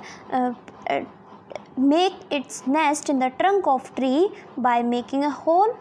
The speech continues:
with its beak। ठीक है, मतलब किसी भी, अ, पेड़ की जो है उसकी trunk में, उसकी छाल में, अ, उसमें होल बना करके अप-, अपना nest बनाती है। अब कुछ useful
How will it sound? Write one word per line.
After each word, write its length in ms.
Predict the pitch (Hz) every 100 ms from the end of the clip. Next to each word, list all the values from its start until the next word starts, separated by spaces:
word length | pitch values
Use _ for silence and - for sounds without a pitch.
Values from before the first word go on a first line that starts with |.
| - 269
with 240 | 247 247
its 400 | 233 381 - - -
beak। 360 | 262 254 220 - - - - -
ठीक 120 | 359
है, 120 | 381 - - 269
मतलब 180 | 262 269
किसी 340 | 294 - 285
भी, 220 | 311 381
अ, 40 | 370 - - -
पेड़ 540 | 254 254 - 311 330 349
की 260 | 339 330
जो 220 | 294 285 262
है 300 | 262 269 -
उसकी 260 | - - 302
trunk 380 | - 262 285 285
में, 140 | 277
उसकी 300 | 269 - 277
छाल 440 | 262 - 233 269 277
में, 260 | 269 349 - - - -
अ, 420 | 262 254 254 262 254 - - - - -
उसमें 400 | 294 - 330 403
होल 360 | - - 370
बना 280 | 311 240 233
करके 340 | 220 233 339 392
अप-, 580 | - - 269 247 -
अपना 260 | 247 254 294
nest 480 | 262 285 440 - 285
बनाती 440 | 240 220 208 214
है। 140 | 214 208 - - - -
अब 220 | 262 254 - -
कुछ 280 | 269 - 254
useful 460 | 254 262 - 269